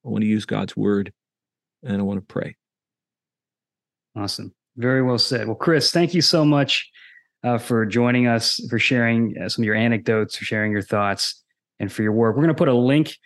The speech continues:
Speaker 2: to some of his writings in the show notes, uh, so you can access those and buy them and check them out. They'll be a good resource for you. But, uh, Chris, this was a great conversation. Appreciate it so much. Thanks, thanks for joining us today.
Speaker 1: Oh, it was my pleasure, Brian.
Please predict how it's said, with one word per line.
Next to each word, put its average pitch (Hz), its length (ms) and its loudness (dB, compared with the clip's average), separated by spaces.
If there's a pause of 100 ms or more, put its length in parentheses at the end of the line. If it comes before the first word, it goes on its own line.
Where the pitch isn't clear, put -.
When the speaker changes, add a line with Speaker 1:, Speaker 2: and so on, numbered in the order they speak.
(260)
Speaker 2:
to 117 300 2
some 127 200 0
of 113 80 2
his 107 160 -2
writings 113 760 0 (220)
in 127 120 4
the 120 60 4
show 110 320 0
notes, 107 600 -2 (380)
uh, 101 180 -4
so 120 160 0
you 117 80 2
can 120 120 2
access 113 440 0
those 110 640 -2
and 95 280 -6 (160)
buy 107 220 -2
them 104 200 -2
and 95 100 -4
check - 220 -6
them 104 140 -4
out. 98 320 -4
They'll 98 120 -4
be 101 80 -4
a 98 40 -4
good 95 160 -4
resource 101 560 -4 (100)
for 120 260 0
you. 113 380 0 (360)
But, 107 120 0
uh, 107 100 0
Chris, 131 200 0
this 160 120 -2
was 151 40 2
a 139 40 4
great 123 220 2
conversation. 104 680 -2
Appreciate 127 400 0
it - 60 -4
so 113 100 -2
much. 101 260 -2
Thanks, - 280 -4
thanks 120 200 -4
for 113 80 -4
joining 101 320 -2
us 87 140 -10
today. 90 380 -10 (540)
Speaker 1:
Oh, 95 80 0
it - 20 2
was 95 160 0
my 107 100 2
pleasure, 101 400 -2
Brian. 92 420 -6